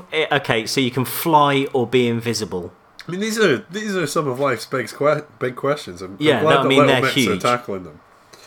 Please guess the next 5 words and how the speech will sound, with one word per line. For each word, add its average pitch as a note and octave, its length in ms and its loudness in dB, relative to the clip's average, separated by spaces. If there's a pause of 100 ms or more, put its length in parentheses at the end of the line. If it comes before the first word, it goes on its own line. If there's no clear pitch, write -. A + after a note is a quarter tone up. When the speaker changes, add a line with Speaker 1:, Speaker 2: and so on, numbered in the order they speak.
(300)
Speaker 1:
Yeah. A2 240 -2
Speaker 2:
Um, A2+ 420 2 (1120)
I E3 380 4
would A#2+ 400 2 (580)
be, A#2 580 -4